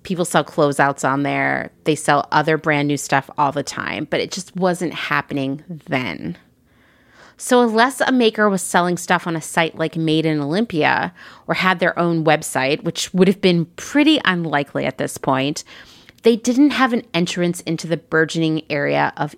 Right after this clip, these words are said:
e-commerce, otherwise known as buying stuff online. And that was unfortunate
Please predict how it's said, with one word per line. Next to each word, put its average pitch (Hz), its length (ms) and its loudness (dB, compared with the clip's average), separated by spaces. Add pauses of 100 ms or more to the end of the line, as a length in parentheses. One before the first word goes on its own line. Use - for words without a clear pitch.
(120)
e-commerce, 135 1000 -4 (180)
otherwise 202 520 2
known 143 360 0
as 151 400 -2 (580)
buying 143 380 2
stuff - 440 -2 (140)
online. 127 720 -4 (1700)
And 254 80 2
that 320 100 6
was 453 140 0
unfortunate 160 800 0